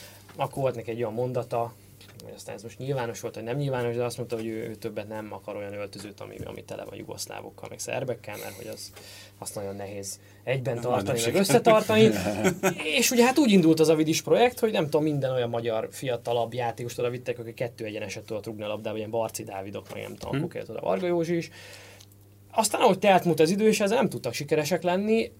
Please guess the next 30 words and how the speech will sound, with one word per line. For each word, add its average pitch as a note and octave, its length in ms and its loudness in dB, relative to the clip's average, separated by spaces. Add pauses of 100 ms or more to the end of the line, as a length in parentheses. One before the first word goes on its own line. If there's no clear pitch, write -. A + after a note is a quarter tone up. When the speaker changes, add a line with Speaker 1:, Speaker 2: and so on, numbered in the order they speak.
(220)
Speaker 1:
úgy E3 220 0
jöttek B2 340 -4
szépen A2+ 340 -10
a, A2 220 -8
a A#2 60 -10
szerb G#2+ 300 -10
játékosok, F3 720 -4
és D#3 360 -2
hát D#3 200 -4
igen, A2+ 220 -4
vannak G#2+ 260 -2
olyan G2 140 -10
pletykák, G#2 420 -8
hogy, G#2 220 -12
hogy, A2+ 260 -8
hogy A2+ 100 -10
csak - 320 -12
azt - 280 -10
lehetett, G#2+ 360 -10
meg G#2+ 120 -12
úgy A2 120 -8
lehetett G#2 280 -8
leigazolni, B2 540 -2
akit A#2+ 340 -8
a, A#2 180 -2 (500)
akit - 200 -12
a A#2+ 60 -2
Lazovic G#2+ 460 -6
féle A2 440 -6
mag B2+ 440 -6